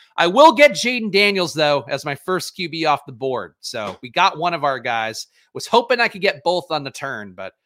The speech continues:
honestly, very likely that whoever I didn't take out of those two, our guy Mad Matty would have taken, 'cause he is in my brain <laughs> taking anybody that I have a faint interest in. Anybody that I'm sniffing from afar. I'm like a cartoon character with a pie,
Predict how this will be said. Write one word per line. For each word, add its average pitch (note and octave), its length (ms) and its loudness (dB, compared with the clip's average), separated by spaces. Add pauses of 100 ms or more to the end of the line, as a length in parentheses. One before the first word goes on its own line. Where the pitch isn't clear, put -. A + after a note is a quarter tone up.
(300)
honestly, E3+ 420 0
very D#3+ 280 -4
likely D3 340 -4
that C3+ 140 -4
whoever F#3+ 360 0
I F3+ 100 2
didn't E3 300 -8
take D3 260 -8
out C3+ 100 -4
of C3 60 -10
those B2 240 -8
two, A2 240 -10 (320)
our B2+ 100 -8
guy C#3+ 160 2
Mad C3 260 -2
Matty A#2 280 -6
would G#2+ 80 -10
have G#2+ 80 -18
taken, G#2+ 320 -14
'cause G#2 100 -16
he A2 140 -12
is G#2 80 -16
in A#2 120 -20
my A2+ 160 -10
brain G#2 440 -12 (280)
<laughs> - 320 -14
taking F#3 320 -2
anybody E3+ 440 -2
that C#3 120 -2
I C#3 120 2
have C3 200 0 (280)
a B2+ 80 -6
faint E3+ 320 -6
interest C3+ 240 -8
in. A#2+ 80 -8
Anybody F#3 260 -2
that G3 80 2
I'm F3 80 -2
sniffing A3 480 -6
from F#3+ 160 0
afar. D#3 440 6
I'm - 300 -14
like F#3 120 0
a F3+ 40 -10
cartoon G#3 460 0
character F3 320 0
with D3 140 -6
a - 20 -12
pie, A#2+ 480 -2